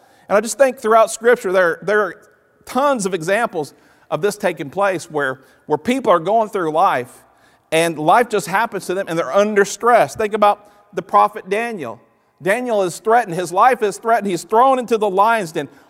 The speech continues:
Wha-, how could he avoid being thrown into the lion's den? Is he gonna turn his back on God? What about Joseph? You can say, "Well, Joseph kinda had a smart mouth," but, you know,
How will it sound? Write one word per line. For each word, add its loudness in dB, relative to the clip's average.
Wha-, 0
how 0
could -2
he -2
avoid 2
being 0
thrown 0
into -2
the -4
lion's 2
den? -16
Is -6
he -6
gonna 0
turn -4
his -4
back 0
on -4
God? 2
What 2
about 4
Joseph? 2
You -14
can -12
say, 0
"Well, 0
Joseph -2
kinda -8
had -4
a -8
smart -2
mouth," -2
but, -4
you 0
know, 4